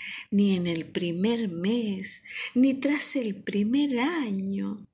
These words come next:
Pero, como sabía que existía, estaba decidida a seguir buscando. Así,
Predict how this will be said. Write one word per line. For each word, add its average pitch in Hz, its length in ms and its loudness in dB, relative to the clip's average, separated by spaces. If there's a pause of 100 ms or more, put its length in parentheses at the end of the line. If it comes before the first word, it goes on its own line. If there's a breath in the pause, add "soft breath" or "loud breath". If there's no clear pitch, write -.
(1160)
Pero, 143 1160 0
como 143 220 0
sabía 196 540 4
que 143 100 0
existía, 190 800 0 (600 loud breath)
estaba 143 800 2
decidida 185 1300 4
a 269 60 4
seguir 180 640 4
buscando. - 1120 -4 (1160 loud breath)
Así, 196 640 2